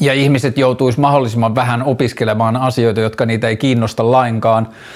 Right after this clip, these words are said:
Että on paljon asioita, joista on hyvä kaikkien ymmärtää perusteet ja ymmärtää suuntaus,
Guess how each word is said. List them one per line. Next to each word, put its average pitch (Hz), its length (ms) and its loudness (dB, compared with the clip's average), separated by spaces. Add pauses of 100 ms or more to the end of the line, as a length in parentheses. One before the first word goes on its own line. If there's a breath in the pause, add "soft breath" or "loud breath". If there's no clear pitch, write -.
(200 loud breath)
Että 127 160 0
on 131 80 0
paljon 143 340 4
asioita, 131 380 2
joista 120 320 2
on 123 140 2
hyvä 127 260 2
kaikkien 120 520 0
ymmärtää 110 460 0
perusteet 143 640 0
ja 120 80 2
ymmärtää 113 480 0
suuntaus, 123 840 0